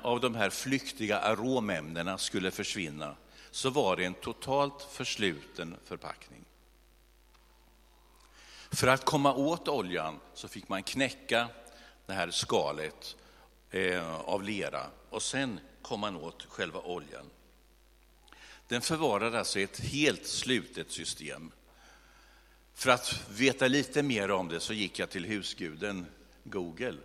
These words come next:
och tittade. Och då står det så här, och jag citerar.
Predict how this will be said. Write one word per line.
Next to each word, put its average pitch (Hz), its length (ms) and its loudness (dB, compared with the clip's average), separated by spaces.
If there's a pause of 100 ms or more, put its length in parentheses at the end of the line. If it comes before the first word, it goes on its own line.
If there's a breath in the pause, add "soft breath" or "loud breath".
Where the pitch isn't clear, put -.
(380)
och - 140 -12
tittade. 73 520 -8 (520 loud breath)
Och 113 180 -8
då 170 100 2
står 120 300 0
det 98 100 -2
så - 140 -4
här, 90 300 2
och 95 120 -4
jag 92 140 -2
citerar. 71 600 -8